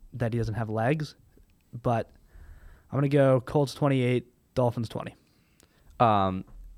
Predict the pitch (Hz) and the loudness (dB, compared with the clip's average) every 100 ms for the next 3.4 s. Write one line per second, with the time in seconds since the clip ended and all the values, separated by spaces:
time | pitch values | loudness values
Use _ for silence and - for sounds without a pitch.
0 | - _ - 107 110 95 92 - 101 90 | -20 _ -4 -2 0 0 -2 -4 -4 -4
1 | 90 87 - 82 87 _ _ _ - 127 | -4 -4 -6 -10 -12 _ _ _ -4 -2
2 | 117 107 101 101 104 110 110 92 104 92 | 0 0 0 2 2 2 0 -4 -4 -2
3 | - 92 85 | -2 -2 -2